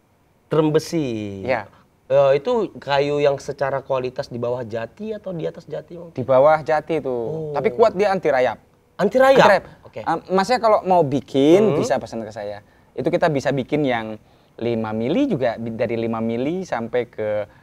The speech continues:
Speaker 2: eh, lima puluh mili bisa kita bikin.
Speaker 1: Kecil itu, Mas.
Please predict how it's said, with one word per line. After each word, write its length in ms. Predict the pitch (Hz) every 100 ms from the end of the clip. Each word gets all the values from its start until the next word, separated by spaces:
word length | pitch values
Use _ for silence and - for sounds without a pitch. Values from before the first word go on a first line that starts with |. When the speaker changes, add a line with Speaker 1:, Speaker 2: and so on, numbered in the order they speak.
| _
Speaker 2:
eh, 520 | - 110 107 107 101 101
lima 200 | 107 117
puluh 220 | 110 120 117
mili 260 | 117 135
bisa 300 | 135 113 110
kita 160 | 104 107
bikin. 400 | 101 - 107 101 _ _ _ _ _ _
Speaker 1:
Kecil 300 | 196 - 120
itu, 180 | 117 110
Mas. 300 | 113 _ _